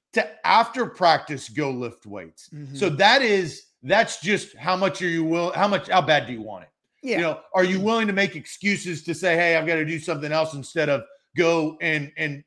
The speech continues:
Speaker 1: and get treatment? So I think that's a huge factor. And then the third is, I think, the ultimate outlier, which is, is football.
Speaker 2: Mm-hmm.
Speaker 1: Sometimes you're just going to get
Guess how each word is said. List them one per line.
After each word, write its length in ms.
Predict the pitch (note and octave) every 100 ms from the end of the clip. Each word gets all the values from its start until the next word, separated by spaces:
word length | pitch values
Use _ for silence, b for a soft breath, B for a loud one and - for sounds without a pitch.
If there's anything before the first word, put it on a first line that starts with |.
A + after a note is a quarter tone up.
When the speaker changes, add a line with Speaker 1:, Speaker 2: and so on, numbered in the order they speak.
| -
Speaker 1:
and 160 | D3 B2
get 200 | F3 -
treatment? 520 | - A#3+ A3 A#2 - _ _ _ _
So 160 | -
I 80 | F3
think 260 | D#3+ F3 C3+
that's 300 | F3+ F#3+ G3
a 40 |
huge 340 | D3 D#3+ D3 -
factor. 500 | C3+ A#2+ - A2 -
And 140 | F3+ G3+
then 140 | F#3+
the 80 | E3
third 560 | - A#3+ A#3 G#3+ F#3+
is, 360 | F#3 F3 D3+ - -
I 100 | E3+
think, 240 | D#3+ E3
the 140 | D3 -
ultimate 480 | D#3 D#3 D#3 C3 -
outlier, 600 | B2+ B2+ A2 G#2 G2 F#2 - _ _
which 240 | C3+ C#3+ C3
is, 180 | A2 - _ _ _
is 160 | B2+ -
football. 420 | - - - - _ _ _ -
Speaker 2:
Mm-hmm. 100 | F3
Speaker 1:
Sometimes 600 | E3 E3+ D3+ D#3+ D3+ -
you're 100 | C3
just 540 | G#2+ - B2+ C3 -
going 320 | C3+ B2+ B2 A#2+
to 100 | A2
get 240 | A2+